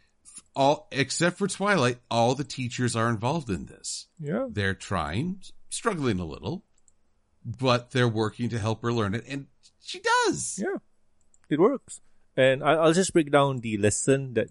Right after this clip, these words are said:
Speaker 2: the teachers are teaching Yona. Applejack and Pinkie Pie are teaching her how to bake or cook. Uh, Rarity, sorry, Fluttershy and Rainbow Dash are teaching her how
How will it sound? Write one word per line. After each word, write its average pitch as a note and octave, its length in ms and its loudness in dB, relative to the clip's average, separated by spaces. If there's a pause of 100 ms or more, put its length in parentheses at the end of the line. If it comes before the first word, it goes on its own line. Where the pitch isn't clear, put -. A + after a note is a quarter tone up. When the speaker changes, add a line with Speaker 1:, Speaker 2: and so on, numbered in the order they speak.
Speaker 2:
the G2 380 -8
teachers A2 360 -2
are A#2 80 -2
teaching B2 340 -8
Yona. B2 360 0 (480)
Applejack A#2 640 2
and G2+ 760 -2 (420)
Pinkie G#2+ 240 -6
Pie C3 180 2
are G#2+ 100 2
teaching G#2+ 480 -8
her G#2+ 140 2
how G2+ 280 0 (160)
to F#2 420 -2
bake G#2 240 0 (400)
or F#2 260 -4
cook. - 400 0 (640)
Uh, F2+ 480 -2 (140)
Rarity, G#2+ 640 0
sorry, G#2+ 220 -2 (220)
Fluttershy A2+ 600 0
and G2 100 -2
Rainbow B2 260 2
Dash G2+ 220 0
are G2+ 60 -6
teaching G#2 320 -6
her F#2+ 240 -4
how F#2+ 180 -4